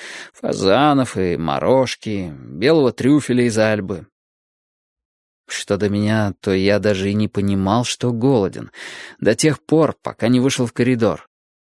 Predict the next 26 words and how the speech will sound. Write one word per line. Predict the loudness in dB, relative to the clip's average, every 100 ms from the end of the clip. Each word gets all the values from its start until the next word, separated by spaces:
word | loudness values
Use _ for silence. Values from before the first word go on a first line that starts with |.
| _
Но | 2 4 4
ровно | 2 0 2 2 0
в |
ту | -2 2 4
же | 2
секунду | 0 -4 0 0 0 -4 -12 _ _ _ _ _ _
у | -6
меня | -4 -4
крутит | -4 -8 -8
желудок, | -8 -6 -2 0 0 -4 -8
во | -10
рту | -6 -4
дрянной | 0 0 0 -2
привкус, | -2 -2 -4 -8 -10
и | -8
я, | -8 -6
похоже, | -8 -2 -2 -2
в | -8
последний | -10 -8 -8 -4 -4
раз | -2 -2 -4
сейчас | -6 -4 -4
съем | -2 -2 -2
что-то, | -4 -4 -4 -4
что | -4 -2
выберу | 0 0 0
сам. | 0 0 -2